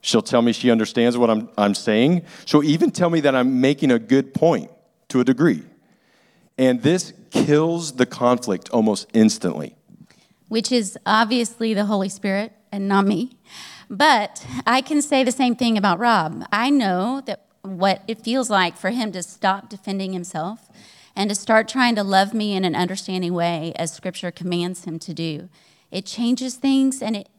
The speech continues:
Speaker 2: instantly softens my heart and my response towards him, and it makes me feel loved.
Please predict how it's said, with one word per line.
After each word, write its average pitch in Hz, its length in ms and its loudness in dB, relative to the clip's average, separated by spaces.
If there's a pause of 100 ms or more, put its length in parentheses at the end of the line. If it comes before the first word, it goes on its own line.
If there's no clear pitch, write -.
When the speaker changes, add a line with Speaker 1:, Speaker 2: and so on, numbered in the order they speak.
Speaker 2:
instantly 220 680 -6
softens 175 500 -6
my 170 160 -2
heart 170 420 -4
and 175 200 -4
my 165 120 0
response 160 680 -6
towards 175 300 -12
him, 165 340 -4
and 175 120 -8
it 175 80 -12
makes 196 320 -6
me 214 140 -8
feel 180 440 -6
loved. 180 460 -4